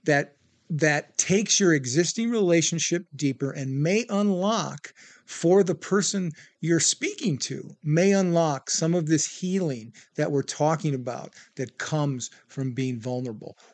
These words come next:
Warwick's experienced it. He's experienced healing from his crucible, it, through his vulnerability. David saw it in, in the people he interviewed for his book. So let's mash up those concepts of taking one small step and really getting to know each other,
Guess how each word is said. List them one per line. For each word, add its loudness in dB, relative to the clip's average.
Warwick's 4
experienced 0
it. 0
He's -2
experienced -2
healing 2
from -2
his 0
crucible, 0
it, -6
through -2
his 0
vulnerability. 0
David 4
saw 4
it -2
in, -8
in -2
the -6
people -2
he 4
interviewed 2
for -4
his -6
book. -16
So 2
let's 0
mash 4
up 2
those 4
concepts 0
of -4
taking 0
one 2
small 0
step 0
and 0
really 2
getting 0
to 0
know 2
each 0
other, -8